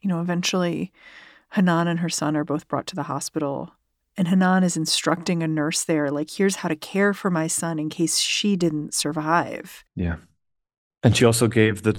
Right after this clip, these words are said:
Speaker 2: the same nurse the, the phone number for Joe Kazuba's wife, who had been at work at that time, and so that she could be warned about what had happened, so that she wouldn't just stumble onto the scene herself.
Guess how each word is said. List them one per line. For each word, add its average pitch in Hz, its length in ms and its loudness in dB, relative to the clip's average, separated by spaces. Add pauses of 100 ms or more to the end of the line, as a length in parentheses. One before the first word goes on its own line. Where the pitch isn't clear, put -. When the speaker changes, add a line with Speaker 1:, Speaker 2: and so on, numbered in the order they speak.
(120)
Speaker 2:
the 107 80 -2
same 107 280 4
nurse 98 480 2
the, 98 200 4
the 95 120 0
phone 104 320 4
number 101 220 2
for 95 180 -2
Joe 101 200 0
Kazuba's 92 400 -4
wife, 90 460 0 (240)
who 95 120 4
had 92 140 4
been 92 140 4
at 90 120 0
work 90 220 -2
at 92 120 0
that 110 120 -6
time, 95 360 -4 (640)
and 87 140 0
so 95 220 6
that 90 300 4
she - 140 2
could 98 160 2
be 98 80 4
warned 98 400 6
about 82 260 0
what 85 140 -6
had 78 100 -12
happened, 80 360 -6
so - 120 -8
that 87 140 -4
she 98 160 0
wouldn't 87 240 2
just - 260 -2
stumble 92 480 2
onto 90 160 0
the 87 80 -4
scene 87 180 -2
herself. 87 540 -6